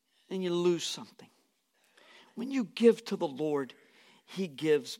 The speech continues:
back to you. If God is the author of all of our blessings, we ought to consider it a privilege to give to him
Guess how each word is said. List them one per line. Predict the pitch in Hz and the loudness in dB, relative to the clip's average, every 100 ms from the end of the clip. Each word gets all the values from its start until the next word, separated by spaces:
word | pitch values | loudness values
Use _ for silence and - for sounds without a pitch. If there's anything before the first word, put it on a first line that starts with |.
| _ | _
back | 151 135 - | -8 -8 -8
to | - - | -10 -10
you. | 127 127 127 | -6 -6 -4
If | - - 143 123 | -6 -6 -12 -2
God | 180 196 190 | 2 4 4
is | 185 | 2
the | 170 | 0
author | - 160 170 175 175 180 165 | -2 4 6 6 4 -4 0
of | 160 156 | -2 -2
all | - 165 175 175 | -4 -2 0 0
of | 170 | 0
our | 170 | -2
blessings, | 165 147 165 - 160 143 | 0 -2 -4 -4 -8 -10
we | 131 160 160 - | -10 -8 -6 -2
ought | 156 - | -4 -4
to | 160 | -12
consider | 165 151 - 139 156 | -12 -10 -8 -6 -6
it | 147 | -8
a | |
privilege | - - 143 139 - - | -12 -10 -8 -6 -8 -8
to | 160 | -12
give | 156 151 131 | -8 -8 -6
to | 147 | -6
him | 135 135 | -6 -6